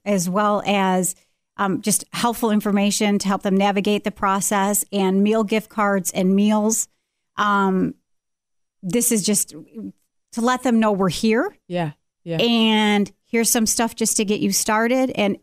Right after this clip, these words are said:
Speaker 1: if and when you're ready to take advantage of our resources, we're here for you.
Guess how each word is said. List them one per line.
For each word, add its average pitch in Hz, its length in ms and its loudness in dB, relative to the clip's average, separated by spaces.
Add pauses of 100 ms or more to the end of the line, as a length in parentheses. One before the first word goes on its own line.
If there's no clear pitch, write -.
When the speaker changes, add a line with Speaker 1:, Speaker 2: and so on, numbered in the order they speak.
(120)
Speaker 1:
if 269 340 0
and 208 280 2
when 240 280 2
you're 233 200 0
ready 226 320 0
to 226 100 0
take 220 260 0
advantage 214 480 0
of 202 280 -4 (140)
our 214 180 2
resources, 226 760 0 (320)
we're 226 160 2
here 214 240 2
for 202 200 -4
you. 175 300 0